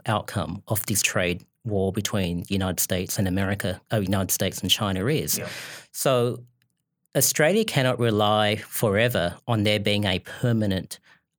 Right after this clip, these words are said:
Speaker 1: uh, economic offensive between the Chinese and the Americans. We need to know what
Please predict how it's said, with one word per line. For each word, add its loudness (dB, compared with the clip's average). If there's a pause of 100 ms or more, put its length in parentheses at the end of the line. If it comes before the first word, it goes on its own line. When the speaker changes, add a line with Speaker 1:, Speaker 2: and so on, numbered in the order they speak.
Speaker 1:
uh, 0 (120)
economic 0
offensive 0
between -2
the -4
Chinese -2
and 0
the -2
Americans. -4 (380)
We 0
need 2
to 0
know 2
what 0